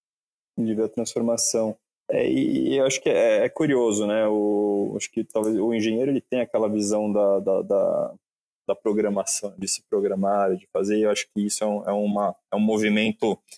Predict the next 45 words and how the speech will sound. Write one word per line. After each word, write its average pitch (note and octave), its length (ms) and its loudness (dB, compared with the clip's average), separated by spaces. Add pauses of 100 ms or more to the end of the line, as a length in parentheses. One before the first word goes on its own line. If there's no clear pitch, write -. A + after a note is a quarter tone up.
(300)
muito - 260 -2
de G#2 140 2
desapego G#2+ 680 0
quase, F2 420 0
né? F2+ 100 0
De F2+ 80 -4
você - 320 -10
conseguir F#2 420 -6
fazer, F#3 380 -2
com-, - 140 -8
mudar F#2+ 320 -2
completamente G2 960 -2 (460)
e F#2+ 260 -4
se - 240 -2
jogar G2+ 360 2
mesmo, F2+ 460 0
né? F2 140 -4
Então, F2+ 180 -6
acho F#2 140 -4
que - 40 -6
é G#2+ 40 -2
um G#2 60 -2
processo, F#2+ 720 -2 (440)
talvez F#2 260 0
até G2 180 0
do A2 120 2
artista A2 560 0
mesmo, F2+ 340 0
né? F#2+ 140 0
E F#2+ 40 2
daí, A2 140 4
acho B2 160 0
que - 80 -6
pensando C#3+ 420 -2
sobre A#2+ 340 0
isso, D3+ 180 0
me C#3+ 100 0
veio C#3 160 4
a C#3+ 60 0
pergunta, C3+ 460 0
assim, G#3+ 180 -2
como B2+ 180 -2
é D3+ 60 0
que - 100 -6
você, D3 600 0